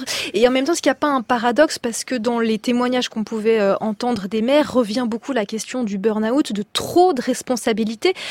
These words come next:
Donc est-ce que le fait qu'on enlève certaines responsabilités aux maires pour les transférer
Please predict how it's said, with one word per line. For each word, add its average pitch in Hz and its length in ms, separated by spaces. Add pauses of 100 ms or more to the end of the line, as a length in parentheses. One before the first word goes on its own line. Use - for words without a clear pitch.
(140)
Donc 277 160
est-ce 285 120
que - 80
le 285 80
fait 330 200
qu'on 254 240
enlève 302 280
certaines 254 360
responsabilités 226 960
aux 247 100
maires 254 340
pour - 180
les 202 80
transférer 254 640